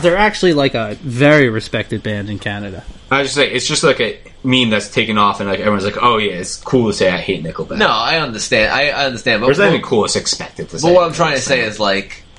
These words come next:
Speaker 1: I don't hate them.
Speaker 3: No, I don't hate them either,
Speaker 2: I just
Speaker 3: but
Speaker 2: don't listen to them.
Speaker 3: Exactly.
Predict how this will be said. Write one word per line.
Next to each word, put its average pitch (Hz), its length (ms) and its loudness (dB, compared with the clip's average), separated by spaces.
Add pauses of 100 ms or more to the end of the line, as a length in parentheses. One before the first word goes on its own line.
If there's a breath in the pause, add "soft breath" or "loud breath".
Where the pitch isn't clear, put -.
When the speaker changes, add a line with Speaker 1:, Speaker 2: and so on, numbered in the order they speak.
(100)
Speaker 1:
I 403 80 -2
don't 127 160 0
hate 135 360 -4
them. 123 260 -10 (320)
Speaker 3:
No, - 100 0
I 92 120 0
don't 98 120 -4
hate 98 120 -4
them 98 100 -4
either, 104 420 0
Speaker 2:
I 135 100 2
just 127 140 0
Speaker 3:
but 113 80 0
Speaker 2:
don't 87 120 -6
listen 90 220 -2
to - 80 -10
them. 85 180 -14 (100)
Speaker 3:
Exactly. 120 560 -4